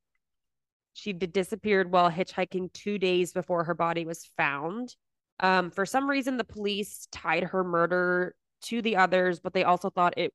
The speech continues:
could have been a, a drug deal gone wrong, since Marilyn apparently was using drugs due to a, quote,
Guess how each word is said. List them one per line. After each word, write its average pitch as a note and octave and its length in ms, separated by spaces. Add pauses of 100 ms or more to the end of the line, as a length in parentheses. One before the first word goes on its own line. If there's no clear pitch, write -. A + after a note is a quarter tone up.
(140)
could G3 140
have F#3 80
been F3 300
a, - 20
a E3+ 40
drug E3 280
deal E3+ 160
gone D#3+ 200
wrong, D3+ 460 (500)
since F3 520
Marilyn F3 460
apparently E3 880
was D3+ 520 (280)
using E3 360
drugs E3 680 (840)
due E3 240
to E3 240
a, D#3 160
quote, F3+ 640